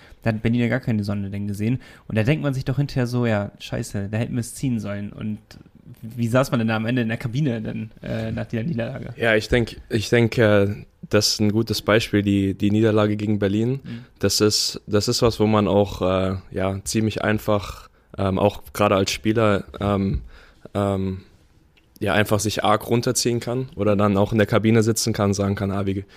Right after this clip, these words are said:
Speaker 2: wie konnten wir das jetzt verlieren?“ oder „Wir waren eigentlich die bessere Mannschaft“ und so weiter. Ähm, aber ich denk, gerade da war's, war's gut, ähm, jetzt wie wir's gehandelt haben in der Kabine, dass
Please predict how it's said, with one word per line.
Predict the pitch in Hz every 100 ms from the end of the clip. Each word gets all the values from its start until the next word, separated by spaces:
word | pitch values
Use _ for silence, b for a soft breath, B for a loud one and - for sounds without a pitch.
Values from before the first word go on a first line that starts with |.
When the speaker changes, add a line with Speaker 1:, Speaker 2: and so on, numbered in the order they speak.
| B B B
Speaker 2:
wie | -
konnten | 98 113 104
wir |
das | 104 -
jetzt | 101
verlieren?“ | - 92 110 113
oder | 104
„Wir | 104
waren | 104 92
eigentlich | 98 104
die | 104
bessere | 110 - 101
Mannschaft“ | 104 117 131 120 -
und | 104
so | 107 104
weiter. | 107 110 127 B B B B _ -
Ähm, | - 98 98 98
aber | - 98
ich | -
denk, | 110 -
gerade | 104 107
da | 101 107 101
war's, | 98 - - -
war's | 101 95
gut, | - 107 107 - -
ähm, | 98 98 95 92 92 92 _ _ -
jetzt | 98 95
wie | 104 98
wir's | 107 107 -
gehandelt | - 101 113 104
haben | 110 104
in | 104
der | 104
Kabine, | 110 104 110 104
dass | 98 - -